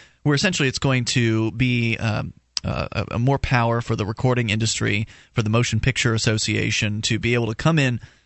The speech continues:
to the federal government and say, "We would like these sites banned," and, uh, and then, you know, specify different websites from around the world that they don't like 'cause it, they, they believe it's a threat to their,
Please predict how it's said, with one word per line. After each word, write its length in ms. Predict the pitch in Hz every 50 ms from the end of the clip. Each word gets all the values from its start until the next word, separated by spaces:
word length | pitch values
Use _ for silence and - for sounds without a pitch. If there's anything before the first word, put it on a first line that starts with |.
| _ _ _ _ -
to 100 | - 208
the 80 | 214
federal 320 | - - 208 220 247 269 233
government 420 | - 160 139 139 135 139 156 156
and 220 | - 139 143 139 135
say, 400 | - 165 151 143 139 135 135 - - - - _ _ _ _ -
"We 100 | 247 302
would 140 | 285 240
like 180 | 180 160 143 -
these 260 | 147 208 311 320 285
sites 360 | - - 262 226 240 - -
banned," 520 | - - 170 180 165 123 107 - 104 - - _ _ _ _ _ _ - - -
and, 480 | - 127 127 123 120 120 120 117 117 123
uh, 180 | 123 117 113 110
and 200 | 107 127 123 127
then, 200 | 127 120 123 131
you 80 | 156 151
know, 80 | 123
specify 480 | - - - 131 - - 127 135 123 123
different 260 | 135 139 170 160 123
websites 420 | 123 127 120 - - 120 123 -
from 140 | - - 120
around 280 | 117 113 113 123 151 185
the 60 | 202
world 300 | 156 131 117 113 131 135
that 160 | 131 120 - _ _ -
they 140 | - 117 131
don't 180 | 160 226 240 131
like 320 | 113 120 139 185 - -
'cause 560 | - - 127 120 117 113 117 110 - - -
it, 340 | 127 131 135 147 143 139 _ -
they, 180 | 143 131 123
they 100 | 123 143
believe 300 | 156 135 135 127 127 117
it's 120 | - 92 -
a 80 | 98
threat 280 | - - 127 139 - -
to 100 | - 120
their, 220 | 120 113 113 117